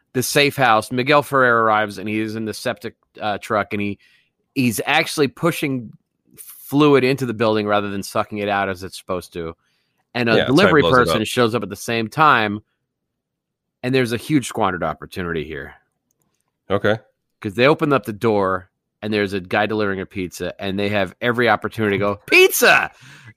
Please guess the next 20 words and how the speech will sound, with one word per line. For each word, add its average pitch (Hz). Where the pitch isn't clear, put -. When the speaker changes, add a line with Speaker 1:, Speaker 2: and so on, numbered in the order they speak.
Speaker 1:
And 214
they 233
don't. 185
Speaker 2:
I 302
was, 160
yeah, 185
pizza. 170
Uh, 120
they 117
don't 143
do 123
it. 120
They 123
think 180
that 151
guy's 117
the 98
assassin, 104
so 104
they 107